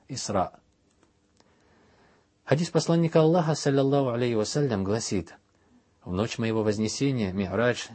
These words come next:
я проходил мимо людей с ногтями из меди. Этими ногтями они царапали себе лицо и грудь. Я спросил ангела Джабраиля: 'Кто они?' Он ответил:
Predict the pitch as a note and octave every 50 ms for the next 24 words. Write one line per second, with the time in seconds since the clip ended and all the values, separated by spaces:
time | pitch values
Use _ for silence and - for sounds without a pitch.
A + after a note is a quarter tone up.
0 | A2+ - - G2+ G2 - G2+ F#2+ - G#2+ G2+ G2 A2 A#2 A2+ G#2 G2+ G#2+ G#2 G2+
1 | F#2+ G2+ F#2+ F#2 G#2+ A2 A2 A2 A2 - - - A2+ G#2+ G2 - - - A2 G#2+
2 | G#2 G2+ - A#2+ G#2 G#2 A#2+ C3 B2 G2+ G2 F2+ E2 - - _ _ _ _ _
3 | _ _ _ _ _ _ _ _ _ _ _ _ G2+ G2 - G2 F#2+ F#2+ F#2 F#2
4 | - - - A2 A2 G#2+ G2 F2+ E2 - - A#2+ C#3 B2+ - - G#2 G2 G2+ G2
5 | - G#2 F#2 F#2 - - G2 F#2 F#2 F2+ F#2 F#2 - - G2 F#2 F#2+ F#2 G#2 G#2
6 | G2+ F2 - - - _ _ _ _ _ _ _ _ _ _ _ _ _ _ _
7 | _ _ _ _ _ _ - G#2 G#2+ - - C3 B2+ - - E3 C3+ A#2 A#2+ A#2+
8 | G#2 G2+ G#2 G#2 G#2 G#2+ G2+ A#2 A#2 A#2 A#2 G#2+ F#2+ F2+ E2+ - - _ - -
9 | - F3+ F#3 E3+ C3 G#2+ G2 F2+ D2+ - _ _ _ _ _ _ _ - - G2
10 | F#2+ F2 - A2 G2+ G2 - G#2 F#2 F2 -